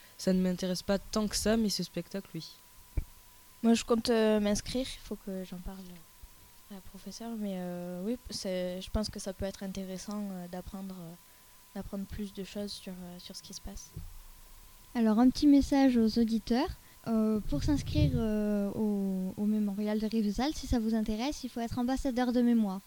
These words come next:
Speaker 3: Donc du coup, euh, il faut demander des renseignements, euh, par exemple, euh, je sais pas moi, à, à Madame Certain, euh, Madame Tello. Vous pouvez toujours. Merci d'avoir, euh, participé à la Verne Radio. Au revoir.
Speaker 2: Au revoir.
Speaker 1: Au revoir.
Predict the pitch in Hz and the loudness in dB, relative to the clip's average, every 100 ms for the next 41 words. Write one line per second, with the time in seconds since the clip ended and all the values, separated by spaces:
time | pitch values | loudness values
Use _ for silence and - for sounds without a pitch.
0 | - - - - - - 202 202 208 254 | -18 -20 -20 -20 -16 -6 -4 -4 -6 -6
1 | 269 262 233 202 190 190 220 - 226 220 | -4 -4 -6 -10 -12 -14 -12 -8 -6 -4
2 | 220 240 233 233 226 214 214 - 226 214 | -2 0 0 0 -2 -4 -4 -2 0 0
3 | 208 220 240 233 214 196 190 208 196 202 | -2 -2 -2 -2 -2 -4 -6 -6 -4 -4
4 | 220 233 233 - 208 202 202 185 - - | -2 -2 -2 -4 -4 -2 -4 -6 -6 -6
5 | 233 240 208 202 - - - - - - | -4 -2 -2 -4 -8 -10 -10 -10 -14 -16
6 | - - 208 202 190 185 180 - 190 196 | -16 -8 -4 -2 -4 -6 -8 -6 -2 0
7 | 202 196 214 - - 220 240 247 240 208 | -2 -2 -6 -6 -4 -4 -2 -2 -4 -4
8 | 196 202 202 208 202 220 214 254 - - | -4 -4 -4 -6 -6 -8 -8 -12 -16 -20
9 | - - - 233 208 233 226 220 214 190 | -20 -20 -14 -12 -8 -4 -4 -4 -8 -8
10 | 240 - - - - - 247 285 - 269 | -12 -16 -20 -20 -20 -10 -6 -6 -4 -4
11 | 247 247 226 233 226 233 - 269 254 240 | -2 -2 -2 -4 -4 -6 -4 -4 -4 -2
12 | 269 262 247 269 269 269 240 254 - - | 0 2 2 2 2 2 2 -2 -4 -20
13 | - - 320 320 302 294 294 - - - | -14 -6 -4 -2 -2 -2 -6 -10 -20 -20
14 | - 247 247 226 226 - 165 160 202 - | -16 -14 -10 -10 -8 0 6 10 10 8
15 | - | -4